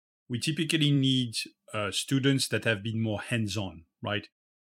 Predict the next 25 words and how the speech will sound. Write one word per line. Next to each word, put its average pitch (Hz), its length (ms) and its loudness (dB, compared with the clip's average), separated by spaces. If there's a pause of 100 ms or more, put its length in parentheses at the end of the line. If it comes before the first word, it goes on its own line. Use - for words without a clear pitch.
(220)
The 123 120 0
training 143 840 4 (200)
that 123 400 4 (160)
we, 120 320 -2
we 117 180 -6
tend 127 300 2
to 127 80 -2
give, 135 320 2
or 117 60 2
the, 113 340 0
the 117 180 0
educational 123 520 0
institution 110 440 -4
tend 110 260 -2
to 120 60 -6
give, 143 380 4 (300)
may 208 260 4
be 220 220 4
a 143 60 4
bit, 139 340 4 (260)
I 147 60 0
would 143 120 4
say, 143 120 4
detached, 117 640 0 (140)
right? 131 240 0